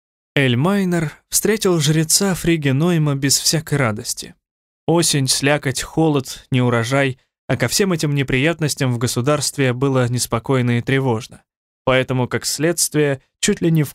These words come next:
каждой провинции герцогства свирепствовали жестокие разбойные банды. Надо подметить, не только обычные шайки из вчерашних крестьян,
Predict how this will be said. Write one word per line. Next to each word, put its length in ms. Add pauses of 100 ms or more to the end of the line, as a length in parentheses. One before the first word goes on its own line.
каждой 400
провинции 580
герцогства 760 (560)
свирепствовали 1200
жестокие 760
разбойные 640
банды. 500 (400)
Надо 320
подметить, 720
не 100
только 380
обычные 480
шайки 460
из 280
вчерашних 640
крестьян, 580